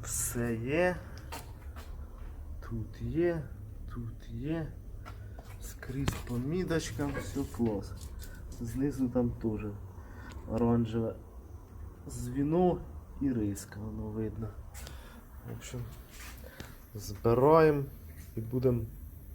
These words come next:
завтра запускати. Відрегулювали клапана і два дні регулювали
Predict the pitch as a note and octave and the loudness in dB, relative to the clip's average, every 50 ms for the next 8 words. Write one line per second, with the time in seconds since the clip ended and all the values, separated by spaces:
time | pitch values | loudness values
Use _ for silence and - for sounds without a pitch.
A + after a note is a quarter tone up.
0 | - - - G#2 G2 F#2+ A2+ A#2 A2+ A2+ - G#2+ G#2+ G#2 G2 G#2+ G2+ - - - | -10 -8 -6 -4 -2 4 6 6 6 6 4 2 2 4 4 2 0 0 -2 -6
1 | - - - - - G2 F#2+ F2+ - - - - - - _ _ - - - - | -6 -6 -6 -2 0 2 2 2 0 -4 -8 -10 -10 -12 _ _ -4 2 4 8
2 | - - - - - - - - - - - - - D#3 F3 - F#3 G3 F#3+ D#3+ | 10 10 10 10 10 10 10 12 12 12 12 12 12 12 12 12 12 12 12 12
3 | C#3+ F3+ G3 F#3+ G3 G3 F#3+ F#3 F#3+ G3 F#3+ F#3 F3+ F3 E3 D#3 D3+ C#3+ C3+ - | 12 12 12 12 12 12 12 12 12 12 12 12 12 12 12 12 12 12 12 12
4 | - - - - - - - - - - - - - - - - - - - - | 10 8 8 8 8 8 8 10 10 10 10 10 8 8 8 8 8 8 8 8
5 | - - - - - - - - - - - - - - - - - C#3 D#3+ D#3 | 8 10 10 10 10 8 8 8 8 8 8 8 8 8 10 12 12 12 12 12
6 | C3 A2+ - F3 F3+ F#3 G#3 G#3+ A3+ G#3+ G3+ F#3+ F3 - - - - - - - | 12 12 12 12 12 12 12 12 12 12 12 12 12 12 10 12 12 12 12 12
7 | - - - - - - C#3+ C#3+ - C3 C3+ D#3+ F#3+ G3 F#3+ D3+ C#3 C#3+ E3 F3 | 10 8 8 6 8 8 8 8 10 12 12 12 12 12 12 12 12 12 12 12
8 | F#3+ G3 F#3+ D#3+ C3 B2+ - - - B2+ C3 B2 A2+ C#3 D3 D3 C#3+ C#3 D3 E3 | 12 12 12 12 12 12 10 12 12 12 12 12 12 12 12 12 12 12 12 12
9 | E3+ E3+ E3 D#3 D3+ D3 C3 | 12 12 12 12 12 12 12